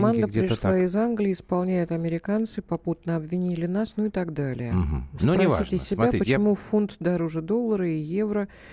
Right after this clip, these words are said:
Speaker 1: и кто в итоге в плюсе.
Speaker 2: Вот смотрите, главное,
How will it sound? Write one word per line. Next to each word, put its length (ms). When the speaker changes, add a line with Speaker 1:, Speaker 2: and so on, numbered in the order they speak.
Speaker 1:
и 60
кто 260
в 100
итоге 500
в 260
плюсе. 720
Speaker 2:
Вот 180
смотрите, 460
главное, 600